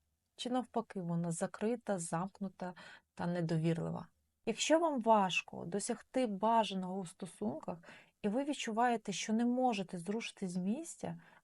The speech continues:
ви можете тут задати запитання, так, в будь-якій соцмережі. І також записатись на консультацію.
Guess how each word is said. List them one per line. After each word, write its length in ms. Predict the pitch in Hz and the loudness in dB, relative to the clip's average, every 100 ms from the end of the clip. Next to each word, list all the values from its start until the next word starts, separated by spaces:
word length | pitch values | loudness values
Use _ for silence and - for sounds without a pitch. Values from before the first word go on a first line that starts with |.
| - | -2
ви 100 | 226 | -2
можете 420 | 262 294 269 240 | 0 -2 -4 -6
тут 320 | - 254 247 | -2 -4 -2
задати 420 | 185 175 220 214 | -2 0 -2 -2
запитання, 800 | 190 214 - 214 - 180 185 196 - _ _ | -4 -4 0 0 0 -8 -10 -14 -16 _ _
так, 180 | - 226 | -2 -2
в 180 | 202 175 | -2 -4
будь-якій 720 | 170 226 339 - 190 - 233 | 0 2 2 0 -4 -2 -2
соцмережі. 1120 | 294 - 214 - - 202 196 190 175 170 196 - _ _ _ _ _ - | -2 -2 -2 -4 -4 -4 -4 -6 -6 -8 -10 -16 _ _ _ _ _ -10
І 80 | 208 | -4
також 380 | 214 294 320 | -2 2 2
записатись 800 | 233 208 - 180 214 240 240 214 | 2 -2 -4 -2 4 2 2 -8
на 100 | 208 | -6
консультацію. 1000 | 208 208 - 202 - 185 - - 196 190 | -6 -6 -8 -12 -6 -4 -4 -6 -10 -10